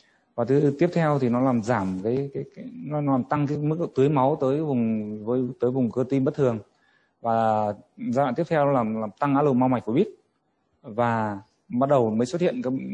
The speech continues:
cái biểu hiện trên điện tâm đồ là hình ảnh của S T, cái biến đổi của S T do thiếu máu cơ tim. Và sau đấy thì bệnh nhân mới xuất hiện triệu chứng đau ngực.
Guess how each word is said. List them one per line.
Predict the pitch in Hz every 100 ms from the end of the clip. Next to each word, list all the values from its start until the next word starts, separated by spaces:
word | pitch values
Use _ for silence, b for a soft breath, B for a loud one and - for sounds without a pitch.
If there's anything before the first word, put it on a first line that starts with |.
| 123
cái | - 156 131
biểu | - 120
hiện | 110 120
trên | 139
điện | 135
tâm | 131 135
đồ | 123 104 - -
là | 107 104
hình | 110 113
ảnh | 98 87
của | 98 95 - b -
S |
T, | 143
cái | 143 131 131 - _ _ 120
biến | 123
đổi | 143
của | 92 95 92
S | - 143 147
T | 123
do | 127
thiếu | 120
máu | 120 123
cơ |
tim. | 143 143 - b b b -
Và | 110
sau | 110 131
đấy | 120 135
thì | 135
bệnh | 113
nhân | 123 123
mới |
xuất | 120 160
hiện | -
triệu | 127
chứng | 120 127
đau | 131
ngực. | 120